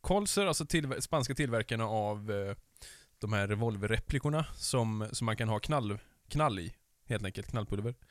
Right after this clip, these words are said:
Ehm, de, eh, har jag haft lite kontakt med. Jag skickar lite till dem då och då. Eh, jag var tvungen att plocka isär min revolver för ett tag sedan. Eh, och då skickar de lite reservdelar.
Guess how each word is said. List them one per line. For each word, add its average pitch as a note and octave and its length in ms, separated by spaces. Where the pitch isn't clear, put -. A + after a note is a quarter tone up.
Ehm, A#2+ 720
de, F#3 600
eh, G3 60
har F#3 120
jag - 20
haft F3 140
lite E3+ 140
kontakt D#3+ 380
med. F3 200
Jag A#2 160
skickar A#2+ 240
lite A#2 180
till B2+ 120
dem A2+ 180
då A2+ 120
och A#2 80
då. C3+ 240
Eh, A#2 60
jag A2+ 380
var A2+ 80
tvungen A#2 260
att - 160
plocka A2+ 220
isär A2 300
min A#2 180
revolver A2 320
för A2+ 60
ett - 60
tag G#2+ 220
sedan. B2 320
Eh, G#2 380
och G#2+ 60
då A2 60
skickar A#2 300
de A2 140
lite A2+ 180
reservdelar. A2 760